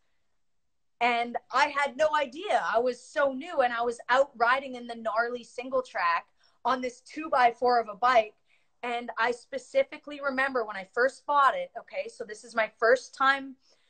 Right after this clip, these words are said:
you know, getting used to the bike after I had a smaller bike. Um, I would rev it,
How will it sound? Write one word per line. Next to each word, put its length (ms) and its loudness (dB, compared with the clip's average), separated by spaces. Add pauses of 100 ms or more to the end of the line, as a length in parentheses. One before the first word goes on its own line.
(220)
you 80 -4
know, 180 4
getting 340 0
used 220 -16
to 60 -18
the 160 -6
bike 260 2
after 320 -4
I 60 -6
had 260 -2
a 40 -10
smaller 560 -2
bike. 440 0 (640)
Um, 400 -2 (480)
I 160 2
would 260 -6
rev 260 -4
it, 180 -8